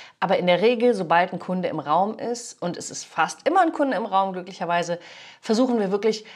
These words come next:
dann auch da zu sein für euch und nicht mehr mit anderen Dingen beschäftigt zu sein. Weil ich das wahnsinnig unhöflich fände und weil ich auch die Zeit genießen möchte mit euch.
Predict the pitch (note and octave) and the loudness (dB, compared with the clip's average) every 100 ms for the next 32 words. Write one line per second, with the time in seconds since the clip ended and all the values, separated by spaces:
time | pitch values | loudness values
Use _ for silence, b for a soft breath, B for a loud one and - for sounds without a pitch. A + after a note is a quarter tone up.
0 | B G#3+ - G3+ F3 F#3+ F#3+ D#3 C#3+ C#3 | B 0 0 -2 2 0 0 -6 -6 -8
1 | - - C3 - - G#3+ - G3 F3+ - | -10 -4 -4 -4 -8 -8 -6 -4 -2 0
2 | F3+ D3 C#3 C3+ - B2+ - - A2 - | 0 -2 -4 -6 -8 -10 -14 -14 -12 -10
3 | - - _ - F3 F#3+ - - F#3 E3+ | -12 -16 _ -4 -4 -4 -8 -12 0 2
4 | G#3+ A3+ G3+ A#3 B3+ D4 D#4 D4 - B3 | 4 4 2 0 0 0 -2 -6 -2 0
5 | C4 C#4 C#4+ G3+ F3+ F3 F#3 G3 F#3 F#3+ | 2 0 0 -2 0 2 4 2 -4 -10
6 | - E3+ F3+ F3+ F#3 E3 C3+ - C3+ - | -2 -2 0 -4 -6 -6 -8 -8 -12 -10
7 | - | -10